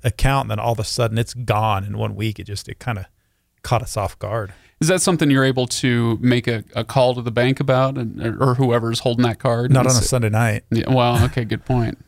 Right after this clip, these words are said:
Speaker 2: Yeah, good point.
Speaker 1: <laughs>
Speaker 2: So
Speaker 1: Yeah.
Speaker 2: what'd you do?
Speaker 1: Well, in, in my situation, I'm, I'm a little bit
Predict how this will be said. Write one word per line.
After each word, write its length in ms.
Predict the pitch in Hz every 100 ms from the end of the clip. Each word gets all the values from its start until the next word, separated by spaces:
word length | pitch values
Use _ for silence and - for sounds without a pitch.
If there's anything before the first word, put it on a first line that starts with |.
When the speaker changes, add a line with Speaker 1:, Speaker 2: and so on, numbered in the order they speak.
| _
Speaker 2:
Yeah, 220 | 113 117 104 - -
good 120 | -
point. 340 | 139 120 117 - 110 107
Speaker 1:
<laughs> 260 | - _
Speaker 2:
So 120 | 110 156
Speaker 1:
Yeah. 60 |
Speaker 2:
what'd 140 | 147 147
you 60 |
do? 200 | 147 262 - _ _
Speaker 1:
Well, 200 | 131 131
in, 160 | 135 139
in 160 | 156
my 160 | 143 175
situation, 680 | 180 165 - 139 123 - 123
I'm, 360 | 123 123 135 117 - _ _ _ -
I'm 160 | 131
a 20 |
little 240 | 123 123 117
bit 260 | 107 113